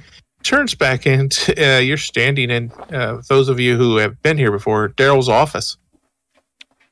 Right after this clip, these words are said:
and he thinks it's hilarious. So, any thoughts?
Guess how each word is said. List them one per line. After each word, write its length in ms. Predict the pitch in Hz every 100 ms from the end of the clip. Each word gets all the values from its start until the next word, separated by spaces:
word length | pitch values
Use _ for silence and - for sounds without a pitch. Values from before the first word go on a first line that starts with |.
| _
and 400 | - - 113 104
he 260 | 123 131 123
thinks 320 | 127 117 -
it's 160 | 120 -
hilarious. 580 | - 95 - - - - _ _ _ - - - - - - - _ - _ - 208 202 196 _ _ _ _ _ _ _ _ _ _ - - - 135
So, 240 | - 214 - _ _ _ _ _ _ _ _ _ _ _ _ _ _ _ -
any 240 | 165 190
thoughts? 560 | - 104 - - -